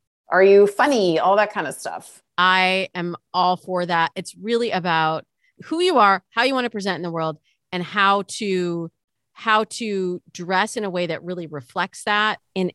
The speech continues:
Speaker 2: is comfortable. Isn't that the bottom line? It has to be comfortable for you.
Speaker 1: Absolutely. You gotta be comfortable. I always like to think, do your outsides match your insides? You know, are you dressed in a way that doesn't really reflect who you are at all?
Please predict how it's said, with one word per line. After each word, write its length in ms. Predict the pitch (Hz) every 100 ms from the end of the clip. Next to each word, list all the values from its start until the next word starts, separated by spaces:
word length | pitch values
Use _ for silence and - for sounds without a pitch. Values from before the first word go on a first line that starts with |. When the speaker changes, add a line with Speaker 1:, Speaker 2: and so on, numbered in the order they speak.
| -
Speaker 2:
is 160 | 190
comfortable. 840 | - - - 175 - - 135 113 -
Isn't 140 | 226
that 100 | 311
the 80 | -
bottom 280 | 180 170 170
line? 240 | 156 151 151
It 140 | 165
has 200 | 202 185
to 60 | 160
be 100 | 151
comfortable 420 | 123 120 - 117
for 60 | 196
you. 40 |
Speaker 1:
Absolutely. 380 | 202 - 185 165
You 60 | 160
gotta 200 | 202 220
be 100 | 220
comfortable. 600 | 202 180 175 170 170 151
I 120 | 190
always 220 | 214 214
like 160 | 220 202
to 60 | 190
think, 360 | - 185 175 -
do 100 | 196
your 320 | 180 175 - 180
outsides 840 | 247 254 - 196 170 170 165 -
match 340 | 175 175 -
your 140 | 185 -
insides? 680 | 190 180 175 120 82 107 -
You 60 | 185
know, 100 | 190
are 80 | 185
you 120 | 185
dressed 300 | 180 208 214
in 60 | 220
a 40 |
way 180 | 202 180
that 200 | 170 165
doesn't 260 | 196 190 196
really 220 | 190 185
reflect 440 | 170 - 175 170
who 100 | -
you 280 | 180 165 170
are 180 | 160 160
at 140 | 156 -
all? 480 | 117 127 202 269